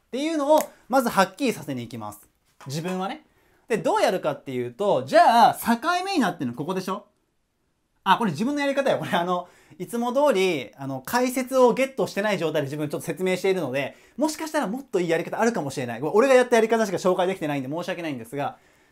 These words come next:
自分はまずここのね、つまり、Lがここ通るときよ。これを出しに行きます。面積を。で、どう出すかっていうと、まあ、関数これって分かってる。で、五の二を通るって分かってるから、五と二を代入するんだよね。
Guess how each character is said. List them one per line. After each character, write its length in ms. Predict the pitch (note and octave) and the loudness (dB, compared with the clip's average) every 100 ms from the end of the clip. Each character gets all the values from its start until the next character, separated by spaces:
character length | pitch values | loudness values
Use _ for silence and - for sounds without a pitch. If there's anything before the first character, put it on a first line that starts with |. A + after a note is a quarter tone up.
| _ | _
自 140 | D#3+ | -6
分 220 | G#3 C4 C4+ | -4 -2 0
は 200 | C#4+ A3 | 2 2
ま 120 | A#3 | 0
ず 100 | - | -4
こ 180 | A3+ A#3 | -6 -4
こ 140 | C#4 | -2
の 120 | C#4+ | -2
ね、 280 | C#4 D#4 - _ _ _ _ - | -2 -4 -8 _ _ _ _ -12
つ 80 | |
ま 80 | E3 | -6
り、 320 | C#3 B2+ - _ _ _ _ _ _ _ _ _ - | -4 -4 -10 _ _ _ _ _ _ _ _ _ -8
L 240 | G#3 G3+ | -6 -4
が 120 | D3 | -6
こ 100 | C3 E3 | -8 -4
こ 140 | A#3 | -4
通 200 | B3+ B3 | -2 -4
る 80 | D3 | -4
と 80 | B2+ | -10
き 100 | - | -18
よ。 120 | - _ _ _ _ _ | -20 _ _ _ _ _
こ 120 | - C4+ | 2 4
れ 120 | D#4+ | 6
を 160 | C4+ - | 6 4
出 160 | A#3 | 0
し 140 | C#4 G3+ | -2 -6
に 100 | A2+ | -8
行 100 | G#2 | -12
き 80 | |
ま 140 | G#2 F2 | -14 -12
す。 100 | - | 0
面 260 | F3+ C4 | 2 4
積 280 | - D3 A#2 | 2 -6 -12
を。 120 | A#2 - _ _ _ - | -16 -16 _ _ _ -6
で、 80 | |
ど 160 | G3+ F#4+ | 2 4
う 40 | |
出 100 | G#4 D#3+ | 6 4
す 100 | - | 2
か 120 | F3 | -2
っ 120 | - | -2
て 80 | D3+ | -8
い 120 | C3 | -6
う 60 | B2+ | -6
と、 240 | A3 F3 | -4 -2
ま 80 | G#3+ | 0
あ、 40 | |
関 200 | C#4+ D#4+ | 2 2
数 180 | D#4+ D4+ | 2 -4
こ 140 | - | -4
れ 60 | F3 | -6
っ 40 | |
て 120 | F#3 F3+ | -6 -4
分 140 | D#3 | -2
か 100 | G3+ | -4
っ 100 | G3+ | -6
て 100 | C3 | -8
る。 120 | G#2+ | -8
で、 140 | E3+ F3 | -6 -2
五 180 | C4+ | 2
の 120 | F4+ C#4 | 2 2
二 140 | G3+ | 2
を 80 | D#3+ | 0
通 260 | A3 A3+ | 0 2
る 40 | D#3 | 0
っ 20 | |
て 120 | - | -4
分 160 | C3 C#3 | -6 -2
か 100 | A3+ | -4
っ 120 | A3 | -2
て 120 | F3 | -6
る 80 | C3 | -6
か 120 | D3+ | -4
ら、 200 | D#3+ C3+ | -4 -4
五 260 | C3 B3+ D#4+ | 0 2 2
と 400 | D#4 A3 F3+ A#2 | 4 4 4 0
二 200 | D3+ B3 | 0 0
を 100 | D#3+ | 0
代 320 | A#2+ F3 F#3 | -2 -2 -2
入 140 | F#3+ F3 | -4 -6
す 100 | F3+ | -4
る 100 | D3+ | -4
ん 40 | |
だ 80 | A2 | -4
よ 40 | |
ね。 160 | C3 | -10